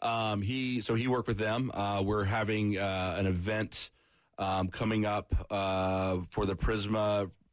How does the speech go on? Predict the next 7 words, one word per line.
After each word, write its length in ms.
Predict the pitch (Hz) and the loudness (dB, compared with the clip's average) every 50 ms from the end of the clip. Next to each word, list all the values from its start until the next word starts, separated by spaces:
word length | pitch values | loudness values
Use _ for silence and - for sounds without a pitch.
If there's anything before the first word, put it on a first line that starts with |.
| - - | -18 -10
Camp 240 | - 139 120 104 | -8 -6 -6 -6
Chemo 360 | - 135 127 120 117 117 123 123 | -4 -2 0 2 2 2 2 0
for 120 | - 107 | 0 0
Prisma 280 | 92 117 107 101 107 98 | 0 0 0 0 0 0
Children's 340 | - 110 107 104 104 98 | 0 0 0 0 0 0
Hospital, 560 | 92 104 104 104 - - 110 104 107 107 101 - - - - - - - _ - | 0 -2 -2 -4 -4 -2 -2 0 0 0 -2 -4 -8 -14 -18 -20 -20 -14 _ -4
um, 460 | 101 104 101 101 98 98 98 98 | -2 -2 0 0 0 0 0 0